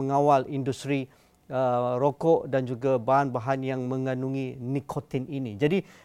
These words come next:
eh, di talian melalui Google Meet pada malam ini, Profesor Madya Doktor Nur Amani alias Natasha binti Ahmad Tajuddin, eh, Timbalan Koordinator Nicotine Addiction, Addiction Research and Collaborating Group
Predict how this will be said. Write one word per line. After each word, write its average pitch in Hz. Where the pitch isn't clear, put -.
eh, 143
di 160
talian 160
melalui 147
Google 139
Meet 151
pada 135
malam 135
ini, 151
Profesor 139
Madya 131
Doktor 127
Nur 131
Amani 147
alias 135
Natasha 135
binti 127
Ahmad 135
Tajuddin, 123
eh, 131
Timbalan 156
Koordinator 147
Nicotine 147
Addiction, 143
Addiction 156
Research 156
and 143
Collaborating 143
Group 143